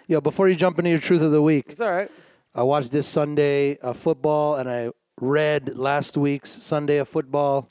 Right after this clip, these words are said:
Speaker 2: Yeah.
Speaker 1: when I connected to some Wi-Fi. Bro, all these coaches are leaving a ton of points on the board.
Speaker 2: You've been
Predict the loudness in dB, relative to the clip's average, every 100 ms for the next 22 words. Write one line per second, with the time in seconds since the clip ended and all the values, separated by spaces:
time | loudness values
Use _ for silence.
0 | _ -8 -6 -8 _ _ -8 -6 -4 -4
1 | -6 -6 -10 -8 -6 -4 -4 -6 -4 -4
2 | -6 -10 _ _ _ _ _ _ 0 0
3 | -4 _ _ _ _ _ _ _ _ _
4 | _ _ -4 -2 2 0 -2 0 0 2
5 | 0 0 -2 -14 -20 _ -4 -2 0 0
6 | 0 -2 -4 -6 -10 -10 -8 -6 -6 -6
7 | -4 -4 -4 -6 -10 -16 _ -6 -4 -6
8 | -4 -4 -4 -8 -14 -16 -12 -12